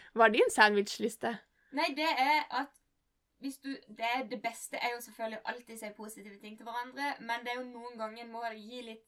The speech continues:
Speaker 2: kritikk eller si ting, at du, da sier du først noe bra, så sier du noe dårlig, og så sier du noe bra igjen.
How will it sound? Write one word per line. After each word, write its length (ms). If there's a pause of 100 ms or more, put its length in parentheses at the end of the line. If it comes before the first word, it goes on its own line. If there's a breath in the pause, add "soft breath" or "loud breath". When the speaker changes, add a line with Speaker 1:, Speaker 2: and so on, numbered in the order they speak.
(140)
Speaker 2:
kritikk 560
eller 240
si 240
ting, 240
at 160
du, 60 (440 soft breath)
da 80
sier 220
du 80
først 400
noe 140
bra, 240 (340)
så 240
sier 160
du 80
noe 160
dårlig, 380 (180)
og 80
så 240
sier 240
du 80
noe 160
bra 240
igjen. 320